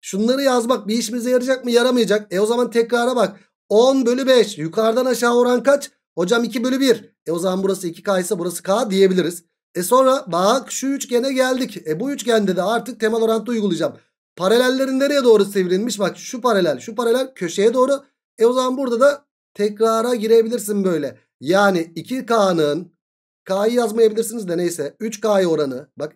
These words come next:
iki K bölü üç K tamamı, tamamını unutma. Neye eşittir? Altı bölü x'e eşittir. Altı bölü x'e eşittir. Yani buradan üç katıysa üç katı, x'de kaç buluruz? Dokuz buluruz. Bak dikkat. İki K'daki altı ise üç katı,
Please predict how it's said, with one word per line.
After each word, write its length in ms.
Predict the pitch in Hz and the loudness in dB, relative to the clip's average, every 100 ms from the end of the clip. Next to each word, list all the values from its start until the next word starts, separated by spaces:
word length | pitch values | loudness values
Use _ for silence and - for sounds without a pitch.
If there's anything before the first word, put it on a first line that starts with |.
| - | -16
iki 180 | 120 185 | -14 -4
K 260 | 220 226 | -2 0
bölü 100 | 226 | -2
üç 220 | 240 226 - | -2 -8 -2
K 340 | 240 262 - _ _ | 0 -2 -6 _ _
tamamı, 580 | 143 147 151 143 147 151 | -8 -2 0 0 -2 -4
tamamını 400 | 139 143 135 131 | -4 -4 -4 -8
unutma. 360 | 151 196 208 _ _ _ - | -6 -4 -6 _ _ _ -2
Neye 260 | 185 262 | 0 2
eşittir? 360 | 247 220 208 254 - | -2 -4 -8 -10 -4
Altı 380 | 190 247 254 269 | 0 0 0 -2
bölü 420 | 226 262 285 285 - | -2 -2 -4 -8 -10
x'e 260 | 220 208 | -8 0
eşittir. 420 | 190 175 - 127 113 _ _ | 0 0 -10 -16 -16 _ _
Altı 360 | 143 165 214 233 | -6 -2 -2 0
bölü 160 | 233 247 | -2 -2
x'e 260 | 208 220 | -4 0
eşittir. 420 | 196 - - 113 _ _ - | 0 -2 -12 -14 _ _ -2
Yani 280 | 190 208 214 | 2 2 2
buradan 340 | 247 220 - | 0 -2 -2
üç 160 | 220 - | -8 -6
katıysa 360 | 240 233 214 | -6 -4 -4
üç 180 | 208 208 | -4 -4
katı, 300 | 233 214 254 220 | -4 -4 -6 -10
x'de 340 | 202 - 233 | -10 -6 -4
kaç 220 | 240 233 | -2 -4
buluruz? 280 | 214 277 196 | -6 -6 -2
Dokuz 220 | 214 185 | -2 -4
buluruz. 240 | 143 113 131 | -10 -14 -2
Bak 340 | 185 196 - _ _ | 0 0 -2 _ _
dikkat. 400 | 151 165 208 202 - _ _ _ _ - | -10 2 2 2 -16 _ _ _ _ -12
İki 220 | 180 247 | -8 -2
K'daki 420 | 269 269 269 254 | 0 2 2 2
altı 320 | 208 214 220 | 4 4 2
ise 180 | 285 254 254 - | -2 0 -2 -2
üç 160 | 208 - | -8 0
katı, 400 | 240 233 269 | 0 0 -6